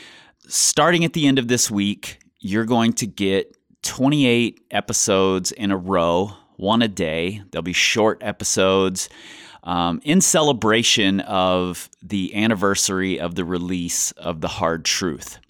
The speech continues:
But before we jump into that, there's something I wanted to talk to you a little bit about. Twenty twenty for all of us, I think, has been a time of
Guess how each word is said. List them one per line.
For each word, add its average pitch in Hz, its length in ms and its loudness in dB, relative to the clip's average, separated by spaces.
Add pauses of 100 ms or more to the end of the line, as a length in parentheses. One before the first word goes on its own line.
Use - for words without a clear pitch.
(640)
But - 140 0
before 185 380 0
we 190 100 2
jump 139 300 0
into 117 180 2
that, 98 520 -2
there's 104 200 2
something 147 480 0
I 110 100 4
wanted 101 480 0
to 95 140 -2
talk - 480 -2
to 98 140 -6
you 87 420 -2
a 82 160 -4
little 139 300 0
bit 107 160 2
about. 78 560 -6 (680)
Twenty 202 320 0
twenty 135 580 2 (120)
for - 300 -2
all 98 240 2
of 87 100 0
us, 90 400 -2
I 101 80 -10
think, 104 320 -4
has 98 180 -6
been 95 140 -2
a 92 60 -2
time 90 480 -2
of 82 320 -8